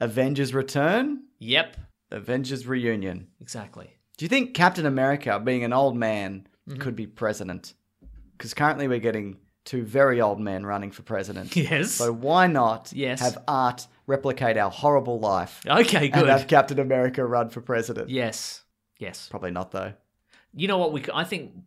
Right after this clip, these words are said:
Speaker 2: I think it's, there's a what if comic book where Captain America does become president, but then it turns
Speaker 1: Yeah.
Speaker 2: out he's an evil Captain America.
Speaker 1: That son of a
Speaker 2: How about
Speaker 1: bitch.
Speaker 2: that then?
Speaker 1: Yeah.
Speaker 2: How about we combine
Speaker 1: Is,
Speaker 2: the
Speaker 1: but isn't the Ultimate version a good version?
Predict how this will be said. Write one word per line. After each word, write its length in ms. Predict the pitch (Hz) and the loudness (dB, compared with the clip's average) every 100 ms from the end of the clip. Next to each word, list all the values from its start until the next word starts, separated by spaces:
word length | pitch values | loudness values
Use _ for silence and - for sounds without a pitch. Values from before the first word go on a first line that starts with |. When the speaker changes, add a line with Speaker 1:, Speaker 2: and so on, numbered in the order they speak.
| _ _ | _ _
Speaker 2:
I 100 | - | -16
think 200 | - 277 | -12 -10
it's, 100 | 277 - | -12 -14
there's 300 | - 175 175 | -8 -4 -2
a 40 | |
what 240 | 156 175 160 | -2 -2 -2
if 440 | 139 - - - _ _ _ | -2 -6 -18 -20 _ _ _
comic 280 | 143 113 - | -8 -8 -8
book 340 | 107 78 - _ _ _ _ _ _ _ _ _ | -8 -10 -14 _ _ _ _ _ _ _ _ _
where 140 | 160 131 | -8 -2
Captain 280 | 147 143 | -4 -4
America 280 | 127 120 120 | -6 -6 -6
does 200 | 117 117 | -6 -6
become 280 | - 120 120 | -8 -10 -10
president, 420 | 120 113 107 117 - | -8 -10 -12 -14 -12
but 100 | 120 | -8
then 140 | 117 120 | -8 -10
it 80 | - | -8
turns 220 | 104 110 | -6 -6
Speaker 1:
Yeah. 60 | |
Speaker 2:
out 60 | 110 | -10
he's 120 | 104 | -10
an 80 | 110 | -10
evil 200 | 107 107 | -10 -12
Captain 300 | 110 110 104 | -16 -16 -16
America. 300 | 101 98 - | -16 -16 -16
Speaker 1:
That 120 | - - | -18 -16
son 200 | - 101 | -16 -12
of 80 | |
a 20 | 90 | -8
Speaker 2:
How 60 | |
about 120 | 127 110 | -6 -2
Speaker 1:
bitch. 40 | |
Speaker 2:
that 180 | 135 113 | -2 -2
then? 240 | 110 95 - | -6 -12 -12
Speaker 1:
Yeah. 180 | 107 107 | -6 -4
Speaker 2:
How 40 | |
about 160 | 185 175 | -2 0
we 160 | 175 151 | -2 -4
combine 320 | 170 160 165 | -4 2 2
Speaker 1:
Is, 60 | 160 | 2
Speaker 2:
the 80 | |
Speaker 1:
but 180 | 214 247 | -4 -4
isn't 160 | 277 254 | -2 -2
the 120 | 220 | 2
Ultimate 340 | 170 202 208 180 | 4 2 -2 -2
version 300 | 196 190 190 | -2 0 -4
a 40 | |
good 220 | 156 180 | -4 -4
version? 520 | 175 190 190 220 185 | -2 -6 -6 -8 -8